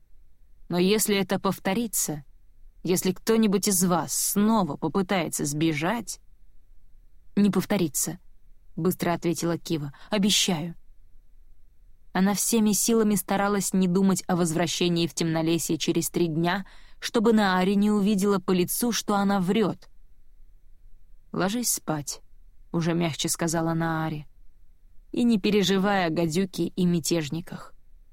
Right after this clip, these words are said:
Большую часть жизни я провела в королевстве с продажными властями.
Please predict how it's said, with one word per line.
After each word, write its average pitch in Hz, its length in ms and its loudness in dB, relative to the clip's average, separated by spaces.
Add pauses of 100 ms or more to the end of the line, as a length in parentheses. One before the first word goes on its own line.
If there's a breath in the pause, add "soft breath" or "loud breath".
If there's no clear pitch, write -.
(400)
Большую 185 540 4
часть 156 380 0
жизни 170 440 2
я 165 200 2
провела 180 400 2
в - 80 -8
королевстве 175 640 0
с - 60 -4
продажными 175 680 0
властями. 160 760 -2